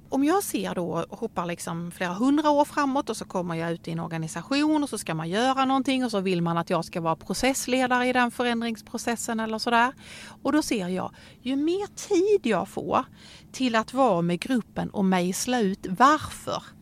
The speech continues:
desto bättre kommer det att gå. Så att ibland känner jag att jag måste hålla tillbaka hästarna i stallet, eh, för att de ska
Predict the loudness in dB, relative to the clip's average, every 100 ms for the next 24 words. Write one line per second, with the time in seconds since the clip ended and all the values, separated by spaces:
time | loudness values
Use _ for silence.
0 | -20 -20 -20 -20 -20 -20 -20 -20 -20 -20
1 | -20 -20 -16 -8 -4 -4 -4 -6 -6 -10
2 | -10 -10 -10 -12 -14 -16 -8 -2 0 2
3 | 2 2 0 -2 -2 -4 -4 -4 -6 -6
4 | -2 -2 0 -2 -4 -2 4 6 6 2
5 | -2 -4 0 -2 -2 -2 0 0 -2 0
6 | 0 2 2 0 -2 -10 -14 -16 -14 -14
7 | -8 -2 0 2 0 -4 -18 0 4 4
8 | 2 -2 -4 -6